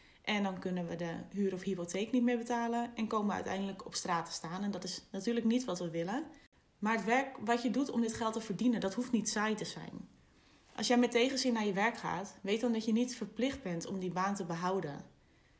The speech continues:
Sommige mensen doen hun werk met zoveel tegenzin dat ik vaak genoeg denk als ik ergens ben van: "Je hoeft dit werk niet te doen, hè, als je het niet wilt." Er is namelijk niemand die jou verplicht om per se die ene baan te behouden. Dus als je voelt dat jouw baan niet langer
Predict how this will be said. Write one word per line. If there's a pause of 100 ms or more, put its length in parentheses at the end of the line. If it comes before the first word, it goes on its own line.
(240)
Sommige
mensen
doen
hun
werk
met
zoveel
tegenzin
dat
ik
vaak
genoeg
denk
als
ik
ergens
ben
van:
"Je
hoeft
dit
werk
niet
te
doen,
hè,
als
je
het
niet
wilt." (520)
Er
is
namelijk
niemand
die
jou (140)
verplicht
om
per
se
die
ene
baan
te
behouden. (460)
Dus
als
je
voelt
dat
jouw
baan
niet
langer